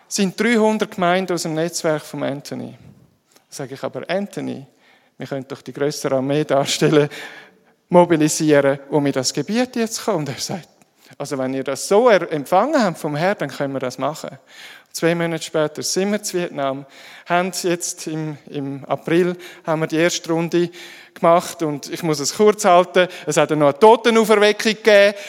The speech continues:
wo mega gerockt hat in der, in dieser Region, ein ganzes Dorf. Und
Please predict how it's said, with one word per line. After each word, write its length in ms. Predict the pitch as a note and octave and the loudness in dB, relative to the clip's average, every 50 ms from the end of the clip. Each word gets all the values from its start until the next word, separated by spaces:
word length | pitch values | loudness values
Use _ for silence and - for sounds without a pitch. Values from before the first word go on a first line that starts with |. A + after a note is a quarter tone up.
| - - - | -16 -12 0
wo 300 | E3 F3+ F3 F3 F3 F3 | 4 6 6 6 4 4
mega 460 | F#3 F#3+ G3 G3+ A#3+ A#3+ B3 A3+ A3 | 4 6 6 6 6 6 4 4 4
gerockt 480 | A3 - G#3+ G3+ G3+ G#3 G#3 - - - | 2 0 2 4 4 4 2 0 -2 0
hat 180 | G3+ F#3+ G3 | 0 0 0
in 80 | G#3+ G3+ | -2 0
der, 320 | G#3 G3 G3 G3+ F#3+ - | 2 2 2 2 0 -2
in 80 | F#3+ F#3+ | -4 0
dieser 320 | F#3 F#3+ F#3 F#3+ F#3+ F#3 | 2 2 2 2 2 2
Region, 640 | F#3 F#3 F#3 F#3 F#3 F#3 F3 F#3 F3+ F#3 F#3 F#3+ - | 2 0 0 -2 0 2 4 4 4 4 2 -2 -4
ein 120 | F3 E3+ E3+ - | -4 -6 -2 2
ganzes 460 | - F3+ F3+ F3+ F3+ F3+ E3+ - - | 4 4 4 2 0 -4 -6 -4 0
Dorf. 400 | F#3+ F3 E3+ F3 F3 E3+ - - - - - - - - | 2 4 4 4 4 0 -6 -12 -16 -18 -18 -18 -20 -16
Und 400 | - - G3 F#3+ F#3 F3 - F#3 | -2 0 2 2 2 -2 -4 -8